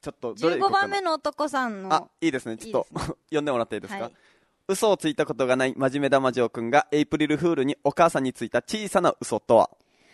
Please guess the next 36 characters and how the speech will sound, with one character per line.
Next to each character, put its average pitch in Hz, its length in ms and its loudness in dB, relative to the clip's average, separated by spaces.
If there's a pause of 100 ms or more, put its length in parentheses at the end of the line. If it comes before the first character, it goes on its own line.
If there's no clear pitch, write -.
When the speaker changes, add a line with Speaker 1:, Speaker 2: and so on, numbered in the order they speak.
(240)
Speaker 2:
学 233 240 -4
校 254 200 0
で、 247 100 -2 (960)
お 240 100 0
母 247 220 -4
さ 240 140 -4
ん 214 40 -8
の 190 80 -6
パ 220 180 -4
ン 214 60 -4
ツ - 140 -8
配 - 260 2
っ - 40 4
て - 80 2
ま 302 80 -6
す。 277 200 6 (320)
Speaker 1:
<laughs> 370 400 0
い 220 100 -2
や 226 120 8
い 214 100 6
や 202 100 8
い 180 80 6
や、 175 160 2 (560)
お 240 120 6
母 403 220 6
さ 233 140 4
ん、 - 40 -2 (120)
「え 359 520 8
ー」 - 20 0
っ - 20 -20
て - 80 0
な 359 100 4
る 381 100 -2
よ。 302 60 -2
Speaker 2:
こ 349 60 0
れ 403 40 2